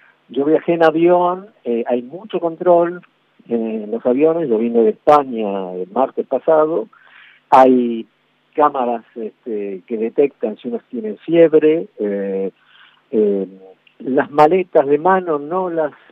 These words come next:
puedes llevar dentro de la cabina para que la tripulación no, no esté manipulando, eh, la, la, las valijitas de mano, o sea que,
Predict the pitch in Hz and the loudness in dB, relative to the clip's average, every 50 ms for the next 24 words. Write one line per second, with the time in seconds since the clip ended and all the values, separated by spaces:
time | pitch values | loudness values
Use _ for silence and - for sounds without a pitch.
0 | _ - 160 165 160 156 143 - 127 127 139 175 180 165 143 131 117 139 151 160 | _ -6 -4 -2 -2 -2 -2 -4 -4 -4 -2 0 2 2 0 0 -2 -6 -6 -4
1 | 147 - 139 127 123 120 113 - 135 135 147 170 165 135 120 120 131 156 185 _ | -4 -4 -2 0 0 0 0 -2 -2 -4 -4 -6 -8 -8 -8 -8 -8 -8 -10 _
2 | _ _ _ - 120 113 113 110 - - 120 117 110 107 107 107 104 110 107 104 | _ _ _ -2 -2 0 0 -2 -4 -4 -6 -6 -6 -8 -10 -6 -4 -2 0 0
3 | 104 104 101 101 - 135 120 127 127 123 123 - - 139 143 151 151 151 156 151 | 0 -2 -2 -4 -6 -8 -6 -4 -2 -2 -2 -4 -4 -4 -4 -4 -4 -8 -12 -14
4 | 147 143 139 135 131 - - 131 120 123 131 131 123 120 127 135 135 - 147 143 | -14 -14 -12 -12 -14 -10 -6 0 2 4 4 4 4 2 0 0 0 2 2 2
5 | 139 127 123 117 - 117 117 127 127 131 127 123 120 107 98 _ _ - - - | 2 2 0 0 -2 0 2 2 2 0 0 0 0 0 -2 _ _ -20 -20 -20
6 | - - - - - - - 101 98 98 92 92 92 90 87 87 85 85 85 85 | -20 -20 -20 -16 -6 -2 0 2 4 4 4 2 2 0 -2 -2 -2 -2 -2 -2
7 | 82 82 82 82 85 87 - - 87 92 90 - - 95 95 - 98 98 98 92 | -4 -4 -4 -4 -6 -6 -8 -10 -14 -16 -16 -14 -12 -12 -10 -6 -4 -4 -4 -4
8 | 90 98 95 104 98 90 - - - - 131 113 110 120 127 165 165 143 139 139 | -4 -4 -2 -4 -4 -6 -10 -8 -2 0 2 4 4 4 4 6 4 4 4 0
9 | 156 180 214 - - - 123 120 - - 113 104 | -4 -6 -6 -8 -8 -4 -4 -4 -2 -2 -4 -6